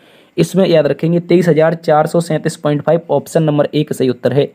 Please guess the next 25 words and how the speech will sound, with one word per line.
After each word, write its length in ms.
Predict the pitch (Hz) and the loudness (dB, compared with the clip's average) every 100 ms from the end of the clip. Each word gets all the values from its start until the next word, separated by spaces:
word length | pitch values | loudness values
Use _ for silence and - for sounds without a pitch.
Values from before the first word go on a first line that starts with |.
| _ - - - | _ -20 -12 0
ये 120 | 160 | 2
गलत 280 | 151 156 170 | 4 2 2
है 60 | |
जो 120 | 170 170 | 2 2
मैंने 220 | 160 165 | 2 4
अभी 140 | 165 | 4
बता 240 | 139 135 135 | 2 2 0
दिया 200 | 131 127 | 2 -2
था 120 | 123 | -2
बाई 220 | 131 131 | 0 2
option। 300 | 127 - 127 | 2 -2 -4
ठीक 120 | 127 156 | 0 0
है, 120 | 123 _ _ - - - | -2 _ _ -20 -12 0
अगले 220 | 185 202 | 2 2
प्रश्न 220 | 180 170 | 0 -4
में 100 | 165 | -4
आ 60 | 123 | -4
जाओ, 140 | 117 - _ | -8 -14 _
चलो 180 | 180 180 | 0 2
इसको 220 | 175 190 | 2 0
बताओ, 300 | 160 - 117 - | 0 -2 -6 -8
इसका 220 | 165 185 | -2 0
उत्तर 260 | 175 175 156 | 0 -2 -2
क्या 120 | 123 | -4
होगा? 200 | 117 | -4